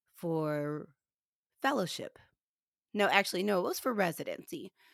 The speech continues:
So if you all don't know, um, a lot of medical specialties will do our general training in a residency, and then we do specialty training. It's a fellowship. So for me, I did four years of postgraduate training in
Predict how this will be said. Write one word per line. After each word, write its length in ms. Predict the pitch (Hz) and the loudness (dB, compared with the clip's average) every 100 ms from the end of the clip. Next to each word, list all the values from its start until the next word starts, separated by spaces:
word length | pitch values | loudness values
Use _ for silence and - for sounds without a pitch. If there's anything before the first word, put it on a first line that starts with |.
| _ - - | _ -20 -2
So 140 | 220 | 2
if 100 | 202 | 4
you 120 | 202 | 4
all 100 | 196 | 4
don't 220 | 190 180 | 4 2
know, 480 | 165 170 165 160 156 | 2 2 2 0 -2
um, 320 | - 156 151 147 | -2 0 0 0
a 80 | 165 | 0
lot 240 | 165 170 | 2 2
of 80 | 170 | 0
medical 300 | 160 156 156 | -2 -4 -8
specialties 720 | - 214 180 156 147 143 - 156 | -2 -2 -2 -6 -4 -6 -8 -8
will 140 | 160 | -6
do 180 | 156 156 | -4 -6
our 100 | 151 | -6
general 320 | - 175 170 | -6 -6 -6
training 320 | - 165 156 | -6 -6 -6
in 80 | 147 | -6
a 60 | 143 | -6
residency, 520 | 156 147 165 - 160 | -8 -8 -12 -10 -8
and 80 | 165 | -6
then 140 | 156 | -6
we 80 | 151 | -6
do 180 | 139 147 | -8 -10
specialty 480 | - 247 - 175 | -4 -4 -4 -6
training. 340 | 147 147 151 147 | -6 -8 -6 -6
It's 120 | 143 | -6
a 80 | 143 | -8
fellowship. 520 | - 165 156 - - | -6 -6 -6 -10 -14
So 140 | - 156 | -10 -8
for 160 | 165 | -4
me, 320 | 160 160 160 143 - - - | -4 -2 -4 -6 -16 -20 -6
I 80 | 170 | -2
did 140 | 160 - | -2 -4
four 160 | 185 185 | -6 -4
years 640 | 170 160 156 151 147 - | -4 -4 -4 -4 -8 -10
of 340 | - 147 147 147 | -10 -10 -10 -12
postgraduate 720 | - 165 - 156 151 147 - | -8 -8 -8 -8 -8 -8 -12
training 520 | - 156 151 147 143 - _ - | -12 -8 -6 -4 -6 -10 _ -10
in 400 | 151 147 147 | -6 -4 -4